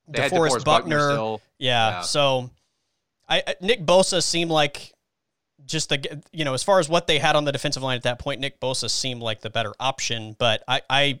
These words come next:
Speaker 2: I thought Quinnen Williams was just a can't miss. Like, if you don't need a quarterback, Quinnen Williams should be your, your draft pick for me.
Speaker 1: I agree.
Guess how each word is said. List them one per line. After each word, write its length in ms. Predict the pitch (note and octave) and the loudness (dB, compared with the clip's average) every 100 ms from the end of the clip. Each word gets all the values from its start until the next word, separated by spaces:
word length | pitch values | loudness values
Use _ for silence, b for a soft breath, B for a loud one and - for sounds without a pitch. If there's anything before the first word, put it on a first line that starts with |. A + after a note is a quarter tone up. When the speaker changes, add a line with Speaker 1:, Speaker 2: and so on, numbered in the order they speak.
| _ | _
Speaker 2:
I 140 | D#3+ | 0
thought 220 | F3 C#3 | 2 0
Quinnen 220 | - C#3 A#2+ | 0 -2 0
Williams 400 | B2+ A2+ G#2 B2+ | -2 -2 -4 -8
was 160 | A2 | -8
just 160 | - - | -8 -10
a 40 | |
can't 260 | G2+ A#2+ G#2 | -6 -6 -6
miss. 300 | G2 F#2 - | -8 -6 -6
Like, 200 | G#2+ - b b b b b b _ _ - | -6 -10 b b b b b b _ _ -10
if 140 | C#3 | -4
you 100 | E3 | 2
don't 160 | E3+ E3+ | 2 2
need 120 | D#3 | 0
a 40 | |
quarterback, 420 | - D#3 C3 A#2 | 0 -2 0 -2
Quinnen 240 | - D#3 B2 | -2 -2 0
Williams 220 | B2+ A2+ | -2 -4
should 140 | - | -8
be 80 | A2+ | -10
your, 160 | G2+ G2+ - | -14 -16 -16
your 120 | A#2 | -14
draft 260 | G#2+ G#2 | -12 -12
pick 140 | - - _ _ | -16 -20 _ _
for 140 | C#3 | -6
me. 180 | A2 G2 - - | -6 -8 -14 -10
Speaker 1:
I 100 | F#2 | -10
agree. 280 | F2+ E2 | -10 -16